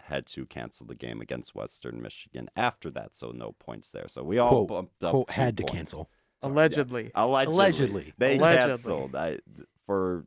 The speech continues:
Speaker 1: some reason. So update in the, uh, the points, not really any shakeup in standings. I sit in dead last still with nineteen points. Cameron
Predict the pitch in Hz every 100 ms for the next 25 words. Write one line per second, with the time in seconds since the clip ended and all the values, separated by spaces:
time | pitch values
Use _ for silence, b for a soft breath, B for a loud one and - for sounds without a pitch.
0 | _ - - 95 92 85 82 76 - 55
1 | 67 - 78 73 65 _ _ _ b b
2 | b b _ 120 131 - 123 113 - _
3 | _ _ 104 101 95 92 90 85 80 80
4 | 82 151 95 71 - 82 62 71 69 65
5 | 64 - _ _ 64 62 - 67 - 60
6 | 60 - 80 73 65 - - 82 82 -
7 | - 85 - _ _ _ - 87 73 71
8 | _ _ - 76 69 67 64 - 73 69
9 | 98 95 71 64 - 67 67 67 67 -
10 | - 87 80 78